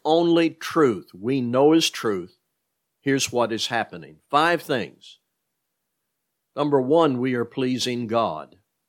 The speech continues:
No matter what people may say, there is this confidence we can have when we know we are speaking or writing the truth. We are pleasing God. Number two,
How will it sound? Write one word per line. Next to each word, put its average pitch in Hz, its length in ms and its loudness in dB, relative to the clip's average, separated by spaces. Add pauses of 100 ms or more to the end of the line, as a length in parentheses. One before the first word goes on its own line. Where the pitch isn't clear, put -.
(520)
No 107 140 -6
matter 107 320 -4
what 139 340 -2
people 190 380 -4
may 101 220 -4
say, 90 500 -8 (640)
there 135 200 2
is 139 220 0
this 143 220 2
confidence 160 760 -2
we 117 160 -6
can 101 240 -10
have 104 400 -10 (380)
when 120 260 -4
we 127 200 0
know 135 480 2
we 131 260 -2
are 98 160 -10
speaking 151 800 -4
or 101 180 -2
writing 143 540 -2
the 139 100 -2
truth. 113 480 -4 (340)
We 127 460 -2 (360)
are 117 140 -2
pleasing 110 840 -4 (320)
God. 82 400 -4 (1700)
Number 180 220 4
two, 151 460 4